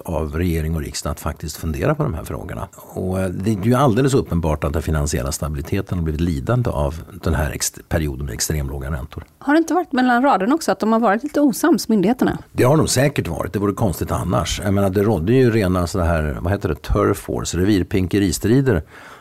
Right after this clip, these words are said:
Speaker 1: mellan Finansinspektion och Riksbank, eh, för, vad blir det, fem, sju år sedan.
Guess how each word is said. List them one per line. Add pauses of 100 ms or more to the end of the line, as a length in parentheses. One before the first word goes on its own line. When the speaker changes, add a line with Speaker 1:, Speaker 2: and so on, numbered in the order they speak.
Speaker 1:
mellan
Finansinspektion
och
Riksbank,
eh, (240)
för,
vad
blir
det,
fem,
sju
år
sedan.